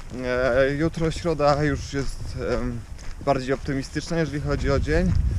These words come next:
Niestety trochę mnie martwi noc czwartkowa, ale jeżeli wszystko się poukłada dobrze, to możliwe, że dzisiaj jeszcze też ominę schronisko.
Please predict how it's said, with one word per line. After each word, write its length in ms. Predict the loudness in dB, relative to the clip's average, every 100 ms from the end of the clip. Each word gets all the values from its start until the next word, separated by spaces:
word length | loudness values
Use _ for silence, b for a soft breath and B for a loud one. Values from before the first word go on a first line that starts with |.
| B B 0
Niestety 480 | 2 2 0 0 0
trochę 280 | 2 0 0
mnie 140 | 2
martwi 440 | 2 2 0 -2 0
noc 400 | 0 0 -2 -4
czwartkowa, 760 | -2 0 0 0 2 2 2
ale 160 | 0 0
jeżeli 440 | -2 -2 -2 -2
wszystko 320 | -2 -6 -8
się 120 | -6 -4
poukłada 460 | -2 -2 0 0
dobrze, 420 | 2 0 0 0 0 B B B B B 0 0 -2 -2 0 2
to 80 | 4
możliwe, 380 | 4 4 2 2
że 100 | 2
dzisiaj 240 | 2 2
jeszcze 280 | 2 2 0
też 200 | 0 0
ominę 320 | 0 2 2
schronisko. 640 | 0 0 0 2 2 4